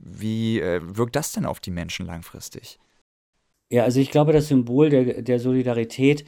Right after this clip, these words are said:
Speaker 2: das ist eine These, die mir sehr unbelegt erscheint. Also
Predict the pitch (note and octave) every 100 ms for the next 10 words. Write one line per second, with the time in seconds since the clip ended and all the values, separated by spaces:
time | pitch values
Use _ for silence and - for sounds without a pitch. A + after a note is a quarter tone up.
0 | - A2+ A#2 A2+ - B2+ - - A2 G#2+
1 | G#2 G2+ F#2+ - A2 C3 C#3 C3 A#2 G#2
2 | G#2+ G#2 F2 - - A#2 G#2+ A2+ A2 A2
3 | F#2+ E2 D2+ C#2+ E2+ D#2+ C#2 C2 - F#2+
4 | G2+